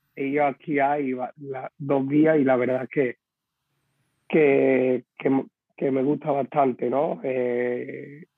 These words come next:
quiero hacer ya el año que viene, quiero a ver si puedo hacer un poco el esquí este de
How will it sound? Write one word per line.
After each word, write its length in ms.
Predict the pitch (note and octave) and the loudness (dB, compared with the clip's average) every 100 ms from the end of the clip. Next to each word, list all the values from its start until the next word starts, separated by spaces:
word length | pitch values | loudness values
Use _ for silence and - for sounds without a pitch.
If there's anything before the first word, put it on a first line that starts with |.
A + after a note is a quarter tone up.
| - | -2
quiero 240 | D3+ D#3 | 0 2
hacer 540 | D3+ E3 D3+ D3 C#3 | 0 -2 -2 0 -2
ya 260 | C3+ C#3+ C3+ | -2 -2 -2
el 120 | C#3+ | -2
año 260 | D3+ D3+ C#3 | -4 -4 -4
que 100 | D3+ | -4
viene, 280 | D3+ D3+ C3+ | -2 -4 -6
quiero 480 | - D3 C#3+ C#3+ C#3 | -8 -6 -4 -4 -6
a 80 | |
ver 220 | C#3 C#3+ C3+ | -4 -6 -4
si 120 | D3+ | -6
puedo 280 | C3+ C#3+ C#3 | -4 -2 -2
hacer 180 | - D3 | -2 -2
un 140 | C#3 | -2
poco 280 | D3 C#3 D3 | -4 -4 -2
el 80 | C#3 | -4
esquí 340 | B2 - D3 | -6 -2 0
este 240 | C3+ - | 0 -2
de 160 | C#3 C3+ | -4 -4